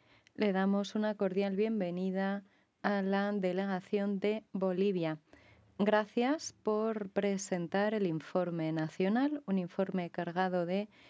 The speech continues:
detalles y que muestra su compromiso con los derechos humanos. Les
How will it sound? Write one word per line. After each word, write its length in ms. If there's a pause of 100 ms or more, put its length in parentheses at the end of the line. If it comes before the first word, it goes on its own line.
(180)
detalles 800
y 60
que 100
muestra 440
su 120
compromiso 680
con 160
los 100
derechos 360
humanos. 360
Les 320